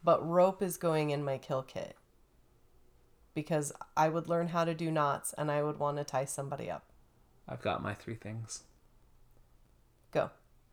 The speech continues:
Speaker 2: So it would have to be a weapon, and I think probably a gun would be the easiest, 'cause there's no actual connection, you know, it's just pulling a trigger.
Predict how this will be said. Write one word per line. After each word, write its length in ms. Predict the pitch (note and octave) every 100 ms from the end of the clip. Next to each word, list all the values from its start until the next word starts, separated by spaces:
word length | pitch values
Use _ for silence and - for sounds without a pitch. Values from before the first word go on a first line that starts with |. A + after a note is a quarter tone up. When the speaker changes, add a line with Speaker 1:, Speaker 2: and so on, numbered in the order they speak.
| - - _ - -
Speaker 2:
So 180 | - A2+
it 20 |
would 100 | G#2
have 240 | - C3+ -
to 60 |
be 100 | D3
a 60 | D3
weapon, 360 | B2 - A2
and 120 | A#2+ G#2+
I 80 |
think 360 | A2 A2+ A2+ - - _ - - - -
probably 340 | - A#2 A#2 A2+
a 40 |
gun 200 | A2 G#2
would 120 | G#2
be 120 | G#2+
the 80 | A2
easiest, 640 | - A2 - A#2+ B2 - - - - - -
'cause 140 | B2
there's 120 | A2+
no 100 | A2+
actual 380 | G#2 - - A#2+
connection, 580 | - - - - - B2 B2+
you 80 |
know, 120 | A#2+ A#2
it's 100 | A#2+
just 140 | A#2
pulling 220 | - F#2 F#2+
a 60 |
trigger. 360 | A#2 A2 G#2+